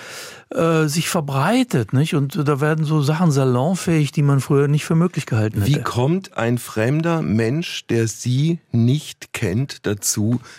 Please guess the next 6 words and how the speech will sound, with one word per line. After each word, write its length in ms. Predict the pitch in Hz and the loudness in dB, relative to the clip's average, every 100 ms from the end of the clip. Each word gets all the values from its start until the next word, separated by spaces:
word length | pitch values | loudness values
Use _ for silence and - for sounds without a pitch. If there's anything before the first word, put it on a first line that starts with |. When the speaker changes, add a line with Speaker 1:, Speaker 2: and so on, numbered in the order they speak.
| - | -14
Speaker 2:
Sie 400 | - - 107 - | -6 0 2 0
einen 380 | 98 208 107 98 | 0 0 0 0
niveaulosen 920 | 101 92 85 87 101 90 85 82 95 - | -2 -2 -2 0 0 0 0 -2 -4 -6
Penner 420 | - 85 82 85 | -6 -6 -6 -8
zu 160 | - 67 | -8 -6
nennen? 300 | 52 50 | -6 -8